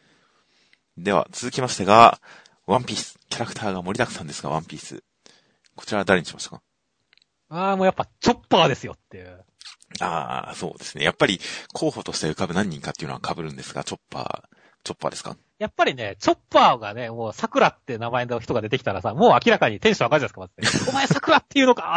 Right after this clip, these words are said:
Speaker 2: っていう。
Speaker 1: あー、まあ確かにそうです。国と同じ名前ですね。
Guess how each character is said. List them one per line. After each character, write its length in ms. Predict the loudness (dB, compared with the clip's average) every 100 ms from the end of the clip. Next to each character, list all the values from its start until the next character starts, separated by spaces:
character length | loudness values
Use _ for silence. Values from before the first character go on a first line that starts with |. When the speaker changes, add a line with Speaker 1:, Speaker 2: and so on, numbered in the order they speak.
| -4
Speaker 2:
っ 40 |
て 100 | -2
い 40 | -2
う。 40 | 0 -2 -4 4
Speaker 1:
あ 460 | 8 8 8 6
ー、 40 | 2
ま 60 |
あ 20 | 0
確 220 | -2 -2
か 80 | -6
に 60 |
そ 100 | -6
う 40 | -10
で 60 |
す。 60 | -8
国 200 | -8 -4
と 140 | 0
同 80 | 0
じ 100 | 0
名 80 | -2
前 120 | -4
で 60 | -8
す 100 | -14
ね。 160 | -20